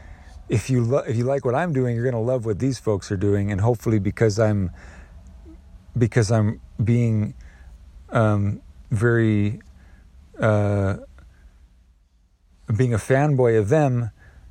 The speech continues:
they'll throw me a bone when they really blow up, 'cause I don't think I will. But if, if anything, it'll be that, you know, I'm, I'm the sort of sidekick, or I'm the sort of sideshow, <laughs> you know. But, but for now,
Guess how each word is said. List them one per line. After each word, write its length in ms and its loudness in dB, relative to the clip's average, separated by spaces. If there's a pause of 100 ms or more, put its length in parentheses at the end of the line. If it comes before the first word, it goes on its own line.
(220)
they'll 200 2
throw 240 -2
me 140 -2
a 60 2
bone 360 -2
when 180 -2
they 200 0
really 340 0
blow 280 0
up, 300 -4
'cause 180 -4
I 100 0
don't 160 -4
think 200 -6
I 100 -2
will. 280 0
But 220 -4
if, 200 -6 (240)
if 140 -4
anything, 360 0
it'll 180 0
be 360 -2 (460)
that, 380 0 (580)
you 100 0
know, 320 -2
I'm, 440 0
I'm 180 0
the 80 -2
sort 260 -2
of 100 -2
sidekick, 680 -4
or 220 2
I'm 180 -4
the 80 -6
sort 220 -4
of 80 -4
sideshow, 640 0 (200)
<laughs> 220 2
you 60 2
know. 200 2 (460)
But, 240 2 (580)
but 280 0
for 160 -2
now, 420 0